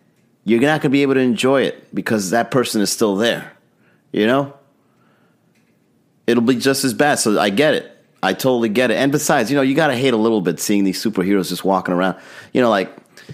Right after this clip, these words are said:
w-, when Thanos was kicking Iron Man's ass, I'm like, "Yeah, man, that guy,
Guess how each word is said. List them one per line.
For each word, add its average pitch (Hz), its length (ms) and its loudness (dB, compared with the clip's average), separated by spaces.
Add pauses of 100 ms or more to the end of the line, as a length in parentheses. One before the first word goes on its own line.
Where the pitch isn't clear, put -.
(540)
w-, 107 160 -4
when 120 420 0
Thanos 143 560 -2
was 123 160 -2
kicking 120 280 0
Iron 123 200 2
Man's 110 220 0
ass, 117 280 0
I'm 101 140 0
like, 98 200 -2
"Yeah, 104 180 0
man, 87 160 -2
that 123 100 -2
guy, 123 340 0